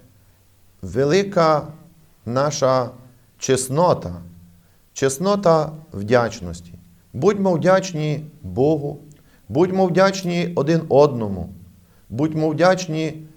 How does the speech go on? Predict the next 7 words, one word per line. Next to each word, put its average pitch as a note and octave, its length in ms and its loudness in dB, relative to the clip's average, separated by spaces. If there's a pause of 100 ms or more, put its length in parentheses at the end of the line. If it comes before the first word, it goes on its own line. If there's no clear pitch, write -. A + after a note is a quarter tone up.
(320)
людям, C#3+ 600 -2
які A2+ 300 -2
роблять E3 420 0
нам C3+ 260 -2
якісь A2+ 560 -6
добрі C#3+ 480 0
справи, G2 520 -2